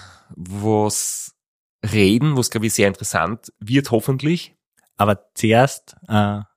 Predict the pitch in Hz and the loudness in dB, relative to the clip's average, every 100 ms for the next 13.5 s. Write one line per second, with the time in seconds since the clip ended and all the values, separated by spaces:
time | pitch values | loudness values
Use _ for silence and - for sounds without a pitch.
0 | _ 110 - - 110 107 - 113 - 104 | _ -12 -12 -4 0 0 0 0 0 -4
1 | 110 110 113 _ - 104 - - 113 107 | -2 -2 -4 _ -4 -4 -4 -2 2 2
2 | 107 107 104 107 120 101 123 - - - | 2 2 4 2 2 -2 -6 -10 -20 -20
3 | - - _ 104 101 101 107 - 107 107 | -20 -20 _ -2 0 0 -2 2 2 2
4 | 113 - 113 104 107 107 104 117 - 120 | 0 -2 -2 0 0 2 0 -2 -2 -2
5 | - 107 104 - 107 107 117 127 113 - | 2 0 0 -2 -2 2 2 2 -2 -2
6 | 113 110 - - - 104 107 107 _ _ | -2 -2 -6 -10 -6 -6 -6 -12 _ _
7 | - 107 - 107 107 - 117 - 110 117 | -8 -6 0 2 2 -2 -4 -4 -4 -4
8 | - 131 120 113 113 - 113 113 - 101 | -2 2 2 2 -2 0 2 4 4 0
9 | - - 98 104 98 92 104 127 104 104 | -2 -8 -4 0 2 2 -2 -2 -2 -2
10 | - - - - - - 113 120 - 113 | -4 -18 -20 -14 -14 0 0 0 -4 -6
11 | - - 113 - _ _ 104 - 107 - | -6 -6 -8 -8 _ _ -2 0 -2 2
12 | 117 120 95 - 92 - 104 104 95 110 | 4 4 0 -2 -2 0 0 0 0 2
13 | 123 113 110 107 - | 4 2 2 -2 -6